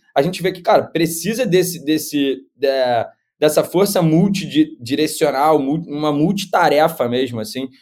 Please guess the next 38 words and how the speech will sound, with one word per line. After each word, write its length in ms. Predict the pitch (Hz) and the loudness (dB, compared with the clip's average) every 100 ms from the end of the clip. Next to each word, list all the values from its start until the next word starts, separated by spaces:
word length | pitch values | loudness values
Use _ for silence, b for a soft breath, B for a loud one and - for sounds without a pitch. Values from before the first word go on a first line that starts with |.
| b b | b b
onde 140 | 147 151 | -4 -2
a 20 | |
gente 180 | 170 170 | -2 -2
consiga 320 | 185 180 190 | -4 -4 -2
tá 120 | 196 | -2
falando 320 | 196 190 196 | 0 0 0
com 160 | 214 220 | -2 0
vários 320 | 180 202 247 | 2 2 4
aspectos, 680 | 220 - - 147 160 170 151 | 0 0 -2 -2 -2 -4 -10
vários, 420 | 120 143 190 190 - _ _ - | 0 2 2 -2 -12 _ _ 0
é, 460 | 139 135 131 123 - - _ _ - | 4 4 4 2 -4 -12 _ _ -4
lados 560 | 151 147 185 170 170 | 0 2 2 0 -2
diferentes 580 | 131 151 156 139 143 147 | -2 0 2 4 2 0
da 120 | 139 | 0
mesma 240 | 135 147 143 | 2 2 0
moeda, 560 | 139 123 127 160 208 b b b b | 2 2 2 0 -4 b b b b
pra 100 | - | 0
gente 180 | 190 202 | 0 0
se 140 | - 233 | -2 0
complementar, 760 | 233 220 233 254 269 214 208 | 0 4 4 2 2 4 4
assim. 200 | 147 156 | 2 -4
Então, 240 | 139 165 160 | 0 2 6
hoje 220 | 202 220 | 6 4
em 60 | |
dia, 260 | 214 165 165 | 2 4 4
já 180 | 170 - | 4 2
que 100 | 226 | 0
o 20 | |
governo 420 | 190 151 147 143 | -2 2 4 4
não 140 | 139 139 | 0 -2
consegue 400 | 143 131 135 131 | -4 -2 -2 -2
fazer 260 | 135 120 | -2 -2
o 100 | 123 | -4
que 100 | 123 | 0
é 40 | 131 | 0
o 80 | 147 | 2
papel 380 | 131 - 120 | 0 2 0
dele 360 | 107 127 123 - | 0 0 -2 -6